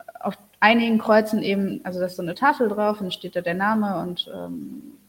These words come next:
Geburtsdatum, Todesdatum. Und dann schreibt er den Kommentar darunter, „Massengräber gefunden, hier dieses Mädchen war erst so und so viel A-, Jahre alt, ich glaub, sechs Jahre alt oder so.“ Und da steht aber Todesdatum auf dem Schild,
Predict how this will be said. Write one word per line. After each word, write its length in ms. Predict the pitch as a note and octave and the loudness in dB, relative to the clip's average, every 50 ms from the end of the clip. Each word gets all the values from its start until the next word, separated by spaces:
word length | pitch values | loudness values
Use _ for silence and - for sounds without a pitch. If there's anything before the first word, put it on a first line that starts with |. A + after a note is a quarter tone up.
| _ _ _ _ | _ _ _ _
Geburtsdatum, 720 | _ - F#3 A3 A#3 A#3 A#3 - A3 G3+ G3+ G3+ - G3 G3 | _ -6 2 2 2 2 2 0 0 0 0 0 -2 -6 -2
Todesdatum. 680 | - G#3+ G3 G3+ G3 - - F3+ F3+ F3+ - F#3 F3+ F3+ - _ - - - - _ _ _ A#3+ | -2 -2 -2 -2 -4 -2 -2 -2 -2 -2 -2 -6 -6 -6 -12 _ -20 -20 -20 -20 _ _ _ -6
Und 80 | G3+ | -2
dann 460 | F#3+ F#3+ F#3+ F#3+ G3 F3+ B2+ B2+ F#2+ - | 0 0 0 0 0 -2 -4 -6 -6 -4
schreibt 300 | - - - G3+ F#3+ F#3 | -4 4 6 6 6 6
er 80 | F#3 F#3 | 4 0
den 140 | F3 F#3 F#3 | 0 0 -2
Kommentar 420 | - G3+ F#3 F3+ F#3+ G3 G3 F#3 | -2 -2 -2 -2 0 2 2 2
darunter, 400 | F#3 F#3 F3+ F3+ F3 F3+ F#3 F#3 | 2 2 0 0 -4 -4 -4 -6
„Massengräber 640 | F#3 F#3+ A3 A3 - A3 G#3 G3+ G#3+ G#3 G3+ G3 G3 | -2 -2 -2 -4 -2 -6 -6 -2 -2 0 0 0 -2
gefunden, 680 | G3+ G3+ - - A#3+ A#3+ A#3+ A3 - G#3+ G#3+ G#3 G3+ | -4 -8 -6 -2 0 0 0 0 0 -2 -2 0 -2
hier 220 | G#3 F#3+ A3 G#3 F#3+ | 0 0 0 0 0
dieses 380 | G3+ A3 A3 G3+ G3+ - - | 0 -2 -2 -2 -4 -8 -4
Mädchen 380 | A3 G#3 A3 G#3+ - G#3 G3 G3 | -2 -2 -2 -2 -2 -4 -4 -2
war 180 | G3 G3 G3 | 0 0 0
erst 340 | - F#3+ F#3 F#3 - - _ | -2 -2 -4 -6 -8 -14 _
so 100 | - G3+ | -4 -2
und 120 | G#3+ G3+ F#3+ | -2 -2 -2
so 100 | G#3 G3+ | -2 -4
viel 200 | - - G3+ - | -4 -6 -6 -2
A-, 200 | G#3 G#3 G#3 - | -2 -2 -2 -2
Jahre 360 | G#3 G#3 G#3+ G#3+ G3+ F#3+ - | 0 2 2 2 2 2 0
alt, 220 | - F#3+ F#3 F3+ - | 0 0 -2 -4 -6
ich 60 | - | -10
glaub, 120 | - - - | -20 -20 -14
sechs 240 | - F3+ - - | -14 -14 -14 -8
Jahre 240 | - G#3+ A3 G#3 F#3+ | -6 -4 -4 -4 -2
alt 240 | F#3+ F#3+ F#3+ F#3+ - | -4 -4 -4 -6 -8
oder 160 | - - E3 | -12 -18 -20
so.“ 160 | E3+ - E3 _ _ _ _ _ _ - _ _ _ _ _ _ | -20 -20 -20 _ _ _ _ _ _ -20 _ _ _ _ _ _
Und 500 | _ G#3 G3+ G3 G3 F#3+ G3 G3 - - - | _ 6 6 8 6 6 2 -2 -4 -10 -6
da 140 | - G#3+ G#3 | -2 -2 0
steht 320 | F#3+ - - A3 G3 - - | 0 4 4 4 4 4 2
aber 320 | G3 F#3+ F#3 F3+ F3 F3+ | 0 2 4 4 2 2
Todesdatum 760 | - - A3 G#3 G#3 G3 - - - F3+ F#3+ F#3+ - G#3 G3 | 2 0 2 2 2 -2 -2 -2 0 0 0 0 -2 -6 -6
auf 140 | F3 F3+ - | -6 -8 -8
dem 140 | - G3 F#3 | -10 -10 -10
Schild, 420 | - - - G3+ G3 G3 G3 - | -8 -4 -2 -2 -2 -2 -4 -8